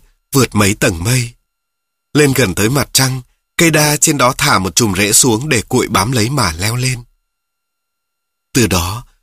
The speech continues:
chú Cuội sống trên mặt trăng và thường ngồi bên gốc đa. Ở dưới đất, gấu ta nhìn lên thấy trăng,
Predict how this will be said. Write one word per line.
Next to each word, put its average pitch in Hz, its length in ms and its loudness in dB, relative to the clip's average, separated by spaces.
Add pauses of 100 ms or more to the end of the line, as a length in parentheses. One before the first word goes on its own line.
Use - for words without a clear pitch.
(160)
chú 180 120 2
Cuội 151 240 4
sống 120 220 2
trên 160 220 0
mặt 147 160 -2
trăng 151 280 -2 (280)
và 117 240 4
thường 110 220 0
ngồi 95 220 2
bên 127 240 0
gốc 165 200 -4
đa. 135 320 -2 (1080)
Ở 107 220 2
dưới 107 180 4
đất, 143 180 0 (400)
gấu 135 180 4
ta 170 240 2
nhìn 139 220 2
lên 143 200 2
thấy 131 180 0
trăng, 156 280 0